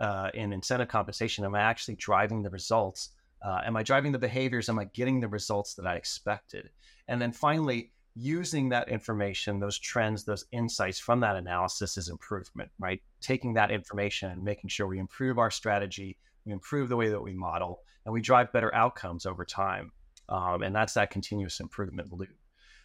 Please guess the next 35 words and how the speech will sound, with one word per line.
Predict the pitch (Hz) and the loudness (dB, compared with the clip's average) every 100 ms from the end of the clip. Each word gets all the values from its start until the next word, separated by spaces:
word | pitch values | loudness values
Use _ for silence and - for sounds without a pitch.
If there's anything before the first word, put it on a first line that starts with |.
| _ - | _ -6
I | 131 | -4
think | 208 208 | -2 0
there's | 175 - | 0 2
also | - 175 - 185 | 2 0 0 -2
an | - | 0
order | 151 151 | 0 2
of | 127 | 4
operations | 123 - 117 120 - 107 | 4 4 0 0 0 0
to | 113 | 2
how | 104 | 2
companies | - 120 - 113 101 | 2 -2 0 -2 0
make | 104 104 | 0 0
an | 92 | -4
investment | 90 101 98 - 92 | 0 2 2 -2 -6
in | - | -6
sales | - 101 - | -6 -6 -6
performance | - 95 92 - - | -10 -6 -6 -8 -10
management. | - 98 107 - 104 _ | -10 -8 -10 -14 -16 _
To | - | -8
me, | 117 139 160 147 131 110 _ _ _ | -2 0 2 4 2 -2 _ _ _
the | - | -8
foundation | 120 139 127 135 139 - 127 | 2 4 4 2 2 0 -2
is | - | 0
always | 120 110 - | 0 0 -2
trust, | - - - - - _ | -2 -2 -2 -8 -12 _
right? | 104 104 | 2 2
And | 107 | 2
trust | 104 - 151 - 131 | -2 4 4 4 0
in | 120 | -2
the | 107 | 0
numbers | 104 104 107 107 98 | 0 0 0 0 -2
begins | - 98 - 104 104 95 | -6 -6 -2 -2 -2 -4
with | - | -8
solid | - 95 92 98 | 2 4 4 2
execution, | - - - - 95 92 101 98 | -2 -4 -10 -8 -6 -6 -6 -8